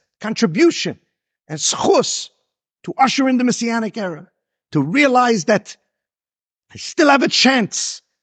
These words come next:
to obsess over compassion and to radically transform the world and to make miracles now, and then to watch and witness the godly revelation that I'll have in my soul, the way he says in this letter, which is an enormous idea.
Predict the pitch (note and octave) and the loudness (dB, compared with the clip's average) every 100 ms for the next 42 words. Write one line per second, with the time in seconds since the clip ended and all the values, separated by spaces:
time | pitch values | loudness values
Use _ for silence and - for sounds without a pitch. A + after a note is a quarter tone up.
0 | _ _ _ D3 D#3 - - C4 - B3 | _ _ _ -6 -4 -4 0 0 2 2
1 | A#3 A3+ - G3 F#3+ - - _ _ _ | 2 -2 -4 -6 -8 -8 -12 _ _ _
2 | - - D3+ A3 C4 C4+ D#4+ - A#3+ A#3+ | -12 -6 -2 2 2 0 -2 0 -2 -2
3 | - B3 A3+ A3+ A3 A3 F#3 - E3 E3 | 2 2 4 4 2 2 0 -6 -6 -2
4 | E3 A#3 D4 C4+ C#4 C4 C4 G#3 B3 A#3+ | 2 2 2 2 4 2 2 2 2 0
5 | G#3+ F#3 _ _ _ _ _ - C3+ C4+ | -2 -6 _ _ _ _ _ -4 -2 0
6 | G#3 A#3 G#3 B3+ C4+ - A#3 A3 E4 - | 0 0 2 2 2 2 0 4 2 2
7 | D#4 A#3+ - F#3+ C#3 C#4 C#4+ C#4 C4 B3+ | 0 0 0 -4 -2 0 2 2 2 2
8 | B3 B3+ B3+ A#3+ A#3 A3+ G#3 A3+ A3+ A#3 | 4 2 2 0 2 2 0 0 -2 -2
9 | - A#3 A3 G#3+ G#3+ A3 F#3+ B3 A3 G#3+ | 0 2 2 4 4 2 2 -2 -2 -4
10 | - A3+ A3 F3 _ _ _ _ - D3 | -2 -2 -2 -4 _ _ _ _ -6 -4
11 | G3 F3+ A#3+ C4+ D4 E4+ D#4+ D4+ - C4+ | -2 0 2 2 4 4 4 2 2 2
12 | C4 D4 A#3+ - | 2 2 0 -4